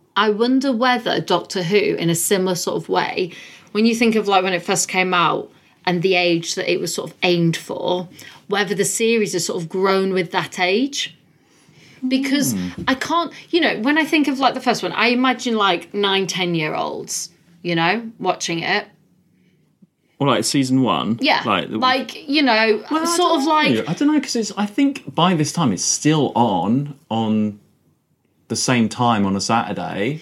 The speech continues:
Speaker 2: at, like, half five.
Speaker 1: But I
Speaker 2: I don't
Speaker 1: wonder
Speaker 2: think it's changed its time slot or
Speaker 1: I wonder
Speaker 2: anything.
Speaker 1: whether, like, they're expecting that these are more teenagers maybe watching it now, so they
Speaker 2: Maybe
Speaker 1: can go
Speaker 2: it's
Speaker 1: a bit
Speaker 2: more of a
Speaker 1: darker.
Speaker 2: maybe, yeah, maybe it's, it's more known as, like, a fam-, well,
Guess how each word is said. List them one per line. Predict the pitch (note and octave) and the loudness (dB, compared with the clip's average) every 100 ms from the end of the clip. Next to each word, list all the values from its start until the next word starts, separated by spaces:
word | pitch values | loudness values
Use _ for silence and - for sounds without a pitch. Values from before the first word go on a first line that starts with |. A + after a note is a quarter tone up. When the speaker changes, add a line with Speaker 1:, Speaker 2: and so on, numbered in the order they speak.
| - - | -10 -4
Speaker 2:
at, | |
like, | G#2 G#2 - | 0 0 0
half | A2 G2 - | 2 2 0
five. | A#2+ - - G#2 | -2 -2 -4 -2
Speaker 1:
But | - | 0
I | A#3+ | 2
Speaker 2:
I | |
don't | A#3 | 2
Speaker 1:
wonder | B3+ B3+ | 0 0
Speaker 2:
think | C4 | 0
it's | C#3+ | -2
changed | - C#3+ C3+ | 0 -2 0
its | - | -2
time | - C#3+ D#3+ | 0 0 0
slot | - F2 | -4 -2
or | A#3+ | 0
Speaker 1:
I | A#3 | 0
wonder | B3+ C4 C4+ | 0 0 0
Speaker 2:
anything. | B3 | 0
Speaker 1:
whether, | A#3 A#3 A3+ | -2 -2 0
like, | G#3+ G3+ G3 F#3 - - _ _ _ - | 0 0 -2 -4 -10 -20 _ _ _ -4
they're | G3+ G3 | 0 0
expecting | F3+ E3 G#3 - G3 | 0 -2 -2 -2 -2
that | F#3 | 0
these | G#3 F#3+ | 0 0
are | |
more | F#3+ F3 | -2 -2
teenagers | - G#3+ G3+ F#3+ E3 E3 E3 | -2 0 2 2 2 0 -2
maybe | D#3 D3+ | -2 0
watching | D#3+ E3 - D#3+ | 0 -2 -2 0
it | C#3+ | 0
now, | D3+ C#3 E3+ | 0 0 0
so | E3+ D#3+ | 0 0
they | E3 | 0
Speaker 2:
Maybe | F#3+ | 0
Speaker 1:
can | G#3 G#3 | 0 0
go | G3+ | 0
Speaker 2:
it's | F#3+ | 2
Speaker 1:
a | D#3+ | 2
bit | E3+ | 2
Speaker 2:
more | E3 | 2
of | F3+ D#3 | 2 0
a | |
Speaker 1:
darker. | E3 G#3+ D4+ | 0 -2 -2
Speaker 2:
maybe, | D3+ F#3 G3+ F#3+ - | 0 2 2 2 0
yeah, | F2+ A2 | 0 2
maybe | G2+ B2 A#2+ A2+ | 2 2 2 2
it's, | C2+ - - _ _ _ - | 0 -6 -14 _ _ _ -2
it's | G#2 - | -2 2
more | A2+ G#2 G2+ | 2 2 2
known | G2+ F#2+ F#2+ | 2 2 0
as, | F2+ | -2
like, | E2+ - | -6 -8
a | |
fam-, | - - G2 F#2+ - | -8 0 0 0 -2
well, | C3 F2 E2+ | 0 0 -4